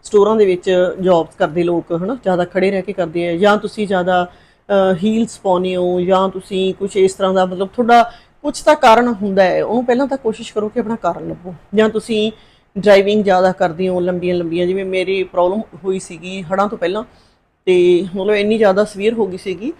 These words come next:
ਵੀ ਮੈਂ ਦਸ ਪੰਦਰਾਂ ਮਿੰਟ ਦੀ ਵੀਡੀਓ ਵੀ ਜਦੋਂ ਖੜ੍ਹ ਕੇ ਬਣਾਉਂਦੀ ਸੀ ਤਾਂ ਵਿੱਚ ਦੀ ਦੋ ਵਾਰੀ ਬ੍ਰੇਕ ਲੈਣੀ ਪੈਂਦੀ ਸੀ, ਇੰਨੀ ਜ਼ਿਆਦਾ ਦਿੱਕਤ ਹੋਈ। ਤੇ ਫਿਰ ਜਦੋਂ ਹੜ੍ਹ ਆਏ ਤਾਂ ਹੜ੍ਹਾਂ ਦੇ ਵਿੱਚ ਮੈਂ ਡਰਾਈਵਿੰਗ ਬੰਦ ਕਰਤੀ, ਟੈਕਸੀ ਲਵਾ ਲਈ ਅਸੀਂ ਸਕੂਲ ਜਾਣ ਵਾਸਤੇ। ਤਾਂ ਉਦੋਂ ਹਫ਼ਤੇ ਬਾਅਦ ਹੀ ਮੈਨੂੰ,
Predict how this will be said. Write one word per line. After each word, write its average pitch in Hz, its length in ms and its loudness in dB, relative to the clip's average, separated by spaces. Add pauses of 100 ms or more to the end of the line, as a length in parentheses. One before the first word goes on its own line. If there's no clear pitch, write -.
(240)
ਵੀ 220 120 0
ਮੈਂ 208 500 2
ਦਸ 185 520 -2
ਪੰਦਰਾਂ 202 220 -2
ਮਿੰਟ 202 140 -2
ਦੀ 208 100 -4
ਵੀਡੀਓ 202 260 -2
ਵੀ 214 100 -2
ਜਦੋਂ 190 180 0
ਖੜ੍ਹ 190 160 -2
ਕੇ 226 120 -4
ਬਣਾਉਂਦੀ 208 320 -2
ਸੀ 202 100 -4
ਤਾਂ 208 100 -4
ਵਿੱਚ 202 140 -8
ਦੀ 202 120 -4
ਦੋ 180 160 2
ਵਾਰੀ 185 160 0
ਬ੍ਰੇਕ 175 240 -6
ਲੈਣੀ 165 200 -8
ਪੈਂਦੀ 165 260 -12
ਸੀ, 151 180 -20
ਇੰਨੀ 190 200 -4
ਜ਼ਿਆਦਾ 175 200 -8
ਦਿੱਕਤ 180 300 -14
ਹੋਈ। 208 180 -4 (440)
ਤੇ 220 220 4
ਫਿਰ 214 220 -2
ਜਦੋਂ 226 280 2
ਹੜ੍ਹ 208 160 4
ਆਏ 196 280 4 (640)
ਤਾਂ 196 320 4
ਹੜ੍ਹਾਂ 208 220 2
ਦੇ 226 80 0
ਵਿੱਚ 202 220 0
ਮੈਂ 190 460 -2 (120)
ਡਰਾਈਵਿੰਗ 175 380 -2
ਬੰਦ 170 180 -6
ਕਰਤੀ, 175 480 -8
ਟੈਕਸੀ 185 260 -8
ਲਵਾ 170 180 -4
ਲਈ 170 180 -4
ਅਸੀਂ 180 160 -8
ਸਕੂਲ 180 220 -6
ਜਾਣ 170 140 -6
ਵਾਸਤੇ। 175 360 -10 (360)
ਤਾਂ - 80 -10
ਉਦੋਂ 220 640 2
ਹਫ਼ਤੇ 220 180 0
ਬਾਅਦ 233 240 4
ਹੀ 269 40 -2
ਮੈਨੂੰ, 240 420 -2